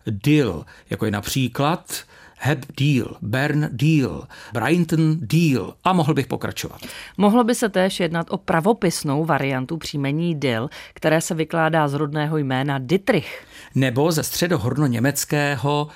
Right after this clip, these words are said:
Speaker 1: Thiel Deal, a to je kopr.
Speaker 2: Podle Hance Balová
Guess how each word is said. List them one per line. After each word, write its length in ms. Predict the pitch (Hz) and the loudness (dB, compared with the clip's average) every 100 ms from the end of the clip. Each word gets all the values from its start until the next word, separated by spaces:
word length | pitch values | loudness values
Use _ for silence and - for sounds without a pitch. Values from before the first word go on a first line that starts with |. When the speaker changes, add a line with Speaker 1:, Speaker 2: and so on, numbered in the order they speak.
| - | 0
Speaker 1:
Thiel 500 | 202 208 202 196 185 _ | 4 6 6 4 2 _
Deal, 600 | 117 110 160 180 127 50 - | -8 0 4 4 2 -2 -4
a 60 | 180 | 0
to 100 | 220 | 2
je 80 | 196 | 2
kopr. 260 | 151 - - - - - | 0 -4 -14 -14 -12 -2
Speaker 2:
Podle 260 | 247 269 | 4 4
Hance 380 | 196 185 190 254 | 6 6 6 2
Balová 600 | 175 143 135 127 117 151 | 6 6 6 2 0 -4